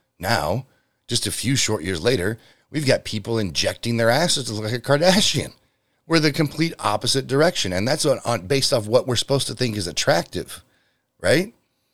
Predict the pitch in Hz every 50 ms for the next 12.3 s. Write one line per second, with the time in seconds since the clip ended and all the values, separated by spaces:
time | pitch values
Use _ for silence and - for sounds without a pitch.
0 | _ _ _ _ - - 139 131 135 120 90 76 - 131 147 151 127 - _ _
1 | 110 120 110 101 98 131 135 170 175 160 - - 110 98 95 110 104 92 82 -
2 | - - - - _ _ - 117 113 101 101 131 135 170 151 - 156 127 - -
3 | - 107 110 98 95 92 85 73 67 - - - - _ _ _ _ _ - 160
4 | 151 - - 95 95 117 139 123 - - 98 87 82 - 107 107 104 98 87 95
5 | 87 - - 110 104 87 82 95 87 85 85 - - 87 95 90 87 85 87 80
6 | 78 - - 101 95 - 95 85 87 82 - 98 - - 87 85 82 85 85 85
7 | 82 80 - - - - _ _ _ _ _ _ 175 202 190 - 196 170 - -
8 | 127 120 123 123 101 92 82 - - 98 82 73 - 104 - - 95 98 92 92
9 | 87 85 82 - - 90 82 78 - - - 104 101 95 - - 67 53 - 67
10 | 60 - - - - - _ _ _ _ _ _ _ _ - 151 170 160 - 151
11 | 139 - 143 127 127 117 107 95 - 113 107 101 90 113 98 - 98 98 95 92
12 | 95 95 92 90 85